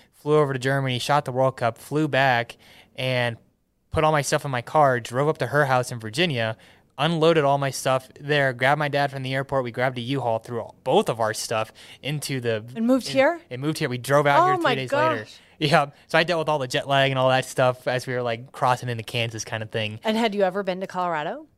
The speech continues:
Speaker 1: Yeah.
Speaker 2: Before?
Speaker 1: Um,
Speaker 2: Yeah, okay.
Speaker 1: I've been coming out here since two thousand ten when I made, um, my first Junior Olympics my sophomore year of high school. And that was an eye-opening experience to me 'cause all I ever knew was that junior level high school competition.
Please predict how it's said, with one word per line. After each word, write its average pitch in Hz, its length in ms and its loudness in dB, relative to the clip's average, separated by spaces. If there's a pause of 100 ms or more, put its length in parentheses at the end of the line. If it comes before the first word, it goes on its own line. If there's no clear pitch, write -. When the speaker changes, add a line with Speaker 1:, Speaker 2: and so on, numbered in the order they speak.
(100)
Speaker 1:
Yeah. 214 200 4
Speaker 2:
Before? 165 280 -6
Speaker 1:
Um, 156 240 0
Speaker 2:
Yeah, 165 280 2
okay. 165 440 -8
Speaker 1:
I've 180 140 0
been 233 80 -2
coming 196 180 -2
out 170 120 0
here 165 260 -2
since 147 500 -2
two 170 140 0
thousand 139 260 2
ten 143 360 -2
when 127 100 0
I 123 80 -2
made, 131 280 -2
um, 113 540 -6 (240)
my 123 140 -8
first 139 420 -4
Junior 139 240 -4
Olympics 120 420 -6
my 117 120 -6
sophomore 117 400 -4
year 113 360 -4 (480)
of 110 200 -2
high 156 180 0
school. 120 440 -2 (380)
And 120 400 0
that 139 220 4
was 139 340 0
an 135 120 -6
eye-opening 127 400 -2
experience 147 400 -4
to - 40 -8
me 123 60 -6
'cause - 120 -4
all 165 100 6
I 156 80 6
ever 135 120 0
knew 151 220 0
was 127 180 -2
that 113 280 -4
junior 139 320 -4
level 120 340 0
high 131 220 -4
school 120 480 -2
competition. 123 760 -4